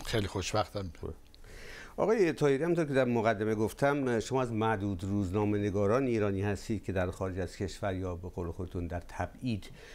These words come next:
Speaker 2: اه، حتی پرکارتر از زمانی که در ایران بودید هستید تا حدودی می‌شه. خب، برای بیش-، بسیاری از، اه، روزنامه‌ها، مجله‌ها و مطبوعات بین‌المللی مطلب می‌نویسید.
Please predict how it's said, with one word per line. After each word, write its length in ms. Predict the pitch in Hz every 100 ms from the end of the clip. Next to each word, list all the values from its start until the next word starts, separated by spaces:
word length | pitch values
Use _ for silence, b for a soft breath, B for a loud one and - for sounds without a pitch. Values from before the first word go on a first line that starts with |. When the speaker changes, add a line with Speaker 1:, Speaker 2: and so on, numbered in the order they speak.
| B B
Speaker 2:
اه، 360 | 113 107 104 - - -
حتی 260 | 127 -
پرکارتر 720 | 160 135 120 - 117 107 147
از 140 | 160 - - - 101 95 87
زمانی 420 | 107 107 120 107
که 140 | -
در 160 | 104 104
ایران 320 | 95 95 98
بودید 320 | 92 127 143
هستید 240 | 107 - -
تا 160 | 104
حدودی 400 | 92 95 92 87
می‌شه. 280 | 87 85 95
خب، 120 | 92
برای 200 | 98 117
بیش-، 540 | 123 - 156 147 - - -
بسیاری 520 | 127 - 135 143 139
از، 160 | 113 101 - B B B -
اه، 180 | 117
روزنامه‌ها، 600 | 107 104 98 101 95 95
مجله‌ها 640 | 104 98 95 87 87 101 101
و 160 | 101 98
مطبوعات 440 | 95 87 87 90
بین‌المللی 920 | 101 90 92 87 85 85 85 98 95 92
مطلب 320 | 92 - 104
می‌نویسید. 640 | 107 101 92 - 95 90